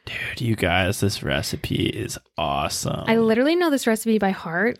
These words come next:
Speaker 2: Sorry to, like, jump all over the place, but I have to tell you this. So it's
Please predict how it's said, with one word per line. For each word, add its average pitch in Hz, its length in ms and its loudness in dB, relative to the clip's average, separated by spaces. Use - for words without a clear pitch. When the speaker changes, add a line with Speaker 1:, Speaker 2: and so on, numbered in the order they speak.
Speaker 2:
Sorry 208 220 2
to, 240 40 4
like, 277 220 0
jump 190 240 -2
all 196 100 4
over 190 140 0
the 196 80 0
place, 196 300 -4
but - 260 -6
I 214 120 4
have - 380 -2
to 208 120 -4
tell 180 220 -6
you 185 140 -4
this. 190 220 -4
So 214 160 4
it's 202 200 0